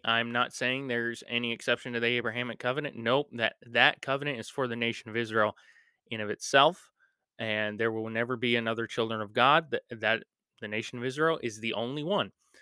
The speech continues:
What I am saying is that those people, God ha-, and God had said, "Okay, if you won't accept my word, if you won't hear me,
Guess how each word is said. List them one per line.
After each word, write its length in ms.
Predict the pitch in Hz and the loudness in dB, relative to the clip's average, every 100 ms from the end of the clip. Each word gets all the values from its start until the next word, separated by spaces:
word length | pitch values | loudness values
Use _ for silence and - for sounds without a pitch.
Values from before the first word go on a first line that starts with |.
| _ _ | _ _
What 160 | 117 117 | -4 0
I 100 | 120 | 2
am 240 | 196 214 | 2 0
saying 480 | - 120 98 104 123 _ _ _ _ _ | -2 0 0 -2 -10 _ _ _ _ _
is 140 | 123 | 0
that 260 | 123 117 113 _ | 6 6 4 _
those 320 | 123 127 135 - | 0 2 2 2
people, 460 | 175 196 113 107 - _ _ _ _ _ _ _ _ _ - | 0 0 0 -2 -8 _ _ _ _ _ _ _ _ _ -2
God 280 | 120 131 139 | 6 8 8
ha-, 160 | 147 - | 2 -4
and 160 | 127 120 | -6 2
God 200 | 123 131 | 4 4
had 100 | 123 | 2
said, 240 | 156 151 | 4 6
"Okay, 280 | 123 - 139 | 4 2 -4
if 120 | 139 131 | -2 -2
you 140 | 127 | 0
won't 220 | 143 143 | 0 -2
accept 320 | 127 - 143 | -4 2 2
my 140 | 135 131 | 4 2
word, 360 | 156 202 160 | 4 4 4
if 320 | - - _ 117 | 0 -16 _ 0
you 100 | 127 | 2
won't 220 | 147 147 | 2 2
hear 180 | 185 180 | 2 2
me, 240 | 135 | 0